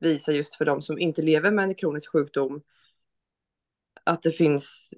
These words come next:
problem och att det finns, kan uppstå hinder till att faktiskt leva en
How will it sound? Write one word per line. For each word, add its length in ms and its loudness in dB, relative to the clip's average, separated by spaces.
problem 600 6
och 60 0
att 80 -8
det 200 2
finns, 720 -6
kan 220 4
uppstå 220 0
hinder 360 0
till 220 -4
att 120 0
faktiskt 360 -6
leva 380 4
en 500 -2